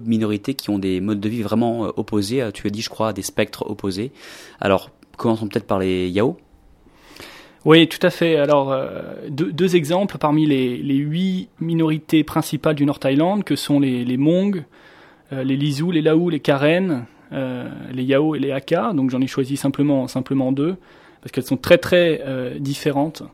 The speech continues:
Speaker 2: Et elles représentent des choses, elles viennent d'endroits, euh, et elles représentent des, des, des cultures extrêmement différentes. Donc les premiers, ce sont les Yao,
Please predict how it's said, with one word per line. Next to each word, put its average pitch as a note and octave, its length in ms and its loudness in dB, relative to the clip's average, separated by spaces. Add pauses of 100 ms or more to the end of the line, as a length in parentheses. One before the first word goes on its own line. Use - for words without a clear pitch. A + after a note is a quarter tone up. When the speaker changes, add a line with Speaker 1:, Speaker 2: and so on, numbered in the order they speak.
(380)
Speaker 2:
Et D3 60 -6
elles C#3 100 -2
représentent C#3 400 2
des C#3 80 0
choses, D3+ 380 0
elles C3 100 -2
viennent C#3+ 280 2
d'endroits, C#3 680 2
euh, B2+ 460 -8
et C3 80 -8
elles B2+ 100 -8
représentent C#3 380 -2
des, B2 280 -6
des, C#3+ 120 -12
des C3+ 140 -10
cultures C3+ 280 -10
extrêmement C#3 300 -2
différentes. C3+ 340 -4
Donc A#2 140 -12
les - 60 -2
premiers, F#3 360 4
ce F#3 120 -4
sont - 120 0
les C#3 120 4
Yao, D#3 360 6